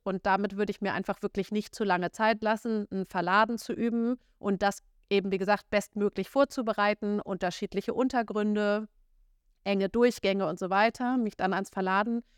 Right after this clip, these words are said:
arbeiten und dann wäre eben nochmal, was für mich sowas ist, was eben dann ein Reitpferd können muss, nochmal als andere Kategorie quasi wäre, worüber wir vorhin schon gesprochen haben,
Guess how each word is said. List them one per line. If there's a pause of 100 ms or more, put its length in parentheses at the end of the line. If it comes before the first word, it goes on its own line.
(160)
arbeiten
und
dann
wäre
eben
nochmal, (720)
was
für
mich
sowas
ist,
was
eben
dann
ein (300)
Reitpferd
können
muss, (1040)
nochmal
als
andere
Kategorie
quasi (400)
wäre,
worüber
wir
vorhin
schon
gesprochen
haben,